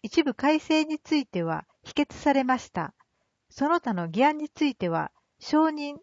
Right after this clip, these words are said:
同意、可決されました。また、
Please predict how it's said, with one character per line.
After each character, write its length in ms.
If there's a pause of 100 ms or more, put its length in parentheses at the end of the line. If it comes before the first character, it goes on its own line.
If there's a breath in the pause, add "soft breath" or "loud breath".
(160)
同 320
意、 180 (240)
可 140
決 200
さ 180
れ 100
ま 160
し 120
た。 200 (580)
ま 120
た、 220